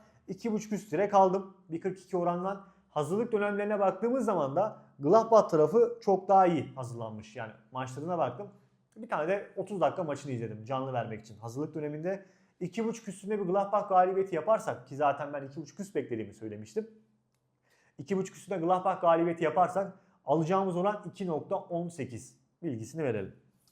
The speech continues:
Dördüncü mücadelem Kayseri Galatasaray mücadelesi. Yani Galatasaray Osimhen'in gelişiyle, Icardi'nin dönüşüyle birlikte geçen hafta Icardi gol attı. Torreira'nın vermiş olduğu paslar falan.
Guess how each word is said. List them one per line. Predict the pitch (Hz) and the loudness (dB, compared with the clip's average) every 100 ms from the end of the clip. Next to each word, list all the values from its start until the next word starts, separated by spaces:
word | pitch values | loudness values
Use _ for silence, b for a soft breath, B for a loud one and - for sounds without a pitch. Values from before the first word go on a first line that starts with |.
| b b b b b _ 127 - - 147 | b b b b b _ -18 -18 -14 2
Dördüncü | 156 170 214 262 | 4 4 4 0
mücadelem | 240 226 196 240 233 | 6 6 6 4 0
Kayseri | 226 240 208 220 | 2 2 0 2
Galatasaray | 208 190 180 196 180 | 4 4 2 -2 -2
mücadelesi. | 123 123 110 113 120 226 226 233 | 0 0 0 -4 -2 0 0 -2
Yani | 147 143 | -6 0
Galatasaray | 208 233 233 208 208 | 4 4 2 -2 0
Osimhen'in | 185 185 196 190 | -2 -2 -4 -2
gelişiyle, | 185 165 165 156 123 | -2 -4 -4 -4 -4
Icardi'nin | 127 165 165 156 151 | -2 0 0 -4 -8
dönüşüyle | 156 143 160 117 | -10 -10 -8 -6
birlikte | 110 120 185 | -8 -10 -6
geçen | 151 151 | -6 -6
hafta | 151 139 151 | -8 -6 -6
Icardi | 151 147 139 | 0 0 0
gol | 143 139 | 0 0
attı. | 123 123 113 | 0 -4 -14
Torreira'nın | 139 131 127 127 127 | -6 -2 0 -2 -2
vermiş | 127 127 127 | -4 -6 -8
olduğu | 127 117 | -10 -8
paslar | 127 113 131 113 127 | -8 -6 -6 -8 -8
falan. | 165 | -12